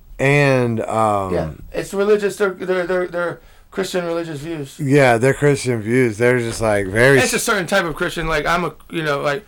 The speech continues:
Speaker 1: What
Speaker 2: there's
Speaker 1: do
Speaker 2: other
Speaker 1: you,
Speaker 2: denominations, but
Speaker 1: so this is, uh, is not on the
Speaker 2: but I,
Speaker 1: quiz,
Speaker 2: but I
Speaker 1: but
Speaker 2: mean, like, and, like, my uncle was a homosexual,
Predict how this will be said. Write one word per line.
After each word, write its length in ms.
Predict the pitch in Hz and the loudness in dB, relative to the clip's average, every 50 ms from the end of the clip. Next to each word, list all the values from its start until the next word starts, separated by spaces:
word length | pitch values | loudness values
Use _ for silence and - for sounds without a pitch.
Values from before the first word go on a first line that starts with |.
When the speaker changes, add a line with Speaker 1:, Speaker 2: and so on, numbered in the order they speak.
| _ - | _ -10
Speaker 1:
What 260 | - 139 131 156 180 196 | -2 4 6 8 8 10
Speaker 2:
there's 20 | |
Speaker 1:
do 100 | 214 233 | 10 8
Speaker 2:
other 60 | 233 233 | 8 8
Speaker 1:
you, 80 | 220 | 8
Speaker 2:
denominations, 440 | 208 202 190 165 156 - 151 139 - | 8 6 6 4 0 -4 -6 -6 -4
but 60 | - 135 | 2 4
Speaker 1:
so 400 | 160 160 156 151 147 135 131 139 | 6 8 8 8 6 6 4 4
this 240 | 143 160 170 - 160 | 4 4 2 2 4
is, 80 | 165 | 6
uh, 140 | 165 156 147 | 6 8 8
is 200 | 139 135 123 117 | 6 4 2 0
not 220 | 135 139 139 135 135 | 2 4 4 4 4
on 100 | 127 120 | 4 2
the 60 | 113 | 2
Speaker 2:
but 80 | - | 2
I, 40 | - | 4
Speaker 1:
quiz, 220 | 123 123 120 117 117 | 4 4 4 4 2
Speaker 2:
but 80 | 175 | 2
I 60 | 175 | 4
Speaker 1:
but 60 | 175 175 | 4 6
Speaker 2:
mean, 100 | - 117 | 6 6
like, 140 | 170 165 165 | 4 2 0
and, 120 | 170 170 | 0 0
like, 160 | 170 160 160 160 | 0 0 0 0
my 120 | 175 190 | 0 0
uncle 380 | - 175 202 - 190 190 170 160 | 2 0 0 0 0 0 2 2
was 180 | 156 147 143 | 2 0 0
a 80 | 147 151 | 0 0
homosexual, 640 | 170 165 143 175 170 151 151 147 139 131 123 - | 0 0 0 -2 -2 -2 0 -2 -2 -2 -2 -6